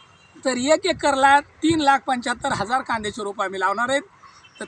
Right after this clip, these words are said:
तीन लाख पंच्याहत्तर हजार गुणिले शंभर बरोबर पस्तीस टन कांद्याचा महोदय आम्ही या ठिकाणी व्यक्त केला आहे.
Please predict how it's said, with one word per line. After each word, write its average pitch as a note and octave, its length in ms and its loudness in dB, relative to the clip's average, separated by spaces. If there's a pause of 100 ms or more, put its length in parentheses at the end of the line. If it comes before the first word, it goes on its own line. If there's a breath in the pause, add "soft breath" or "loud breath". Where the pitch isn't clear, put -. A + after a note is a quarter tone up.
तीन F4 160 2
लाख D#4 260 4
पंच्याहत्तर C#4 500 0
हजार B3 400 4
गुणिले A#3+ 360 -8
शंभर A3+ 360 -6
बरोबर G#3 300 -10 (100)
पस्तीस A#3 400 -10
टन C#4+ 140 -4
कांद्याचा G#3 480 -4
महोदय G3 300 -8
आम्ही B3 200 -4
या A#3+ 80 -4
ठिकाणी A3+ 420 -10 (460)
व्यक्त B3+ 380 -2
केला C#4 180 4
आहे. D#4 160 6